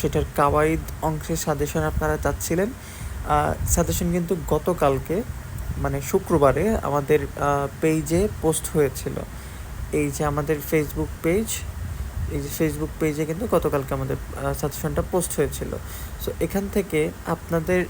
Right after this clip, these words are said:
আহ, যেই, আহ, লিঙ্কটা, সেটা আপনারা অবশ্যই কমেন্ট বক্সে পেয়ে যাবেন এবং আমাদের WhatsApp গ্রুপে জয়েন হয়ে থাকবেন, আগে আবার, আগে আগে যেন আপনি আপডেটটা পেয়ে যান। আচ্ছা, so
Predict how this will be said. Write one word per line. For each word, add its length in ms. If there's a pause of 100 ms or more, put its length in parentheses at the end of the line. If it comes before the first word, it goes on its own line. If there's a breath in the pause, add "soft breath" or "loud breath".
(160)
আহ, 280 (120)
যেই, 240
আহ, 420
লিঙ্কটা, 460
সেটা 220
আপনারা 280
অবশ্যই 280
কমেন্ট 320
বক্সে 240
পেয়ে 160
যাবেন 320
এবং 200
আমাদের 240
WhatsApp 280 (100)
গ্রুপে 260
জয়েন 240
হয়ে 160
থাকবেন, 380 (420 loud breath)
আগে 220
আবার, 240 (160)
আগে 180
আগে 200
যেন 180
আপনি 260
আপডেটটা 420
পেয়ে 200
যান। 140 (500 loud breath)
আচ্ছা, 260 (180)
so 60